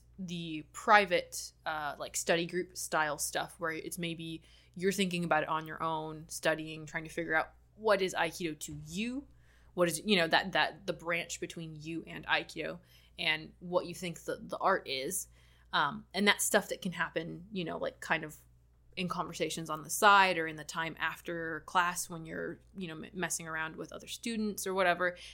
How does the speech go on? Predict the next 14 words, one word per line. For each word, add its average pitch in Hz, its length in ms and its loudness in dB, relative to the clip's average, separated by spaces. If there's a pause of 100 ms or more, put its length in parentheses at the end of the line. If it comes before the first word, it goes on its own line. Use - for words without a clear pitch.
(140)
And 214 100 2
then 277 140 6
there's, 247 200 2
like, 185 300 4 (640)
you 214 180 2
know, 185 60 0
maybe 185 260 2
you 185 120 -2
have 175 200 2
some 165 160 -2
ideas 165 320 -2
about 160 200 2
what 165 220 0
Aikido 160 400 -2